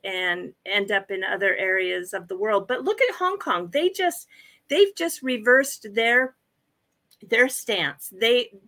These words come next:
they went from, um, being cro-, pro crypto to being against, and now they've gone back to pro. And so you have this opportunity for the stable coins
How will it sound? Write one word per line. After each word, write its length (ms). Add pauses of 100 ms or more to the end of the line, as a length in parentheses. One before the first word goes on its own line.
(180)
they 160
went 260 (100)
from, 380 (400)
um, 400
being 300
cro-, 300 (180)
pro 200
crypto 500
to 460 (140)
being 240
against, 480
and 160
now 200
they've 220
gone 260
back 320
to 80
pro. 320 (120)
And 180
so 380 (400)
you 500 (280)
have 320
this 260
opportunity 760
for 340
the 140
stable 440
coins 640